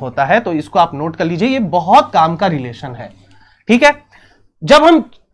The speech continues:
चैप्टर नंबर वन भी पढ़े थे ना, वहां पर भी मैंने आपको बताया था, वहां पर भी मैंने आपको वॉल्यूमेट्रिक स्ट्रेन पढ़ाया था।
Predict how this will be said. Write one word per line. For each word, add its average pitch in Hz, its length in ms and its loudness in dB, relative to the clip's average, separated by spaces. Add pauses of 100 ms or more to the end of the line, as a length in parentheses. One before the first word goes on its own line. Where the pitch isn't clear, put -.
(120)
चैप्टर 220 320 4
नंबर 285 300 6
वन 247 220 6
भी 285 80 8
पढ़े 202 280 6
थे 214 100 4
ना, 262 100 6
वहां 208 280 6
पर 320 180 6
भी 302 100 6
मैंने 277 240 4
आपको 262 240 0
बताया 190 320 4
था, 147 160 -10 (1200)
वहां 196 240 4
पर 247 160 4
भी 247 80 0
मैंने 226 240 2
आपको 214 240 0
वॉल्यूमेट्रिक 220 560 2
स्ट्रेन 226 300 0
पढ़ाया 170 300 4
था। 175 180 2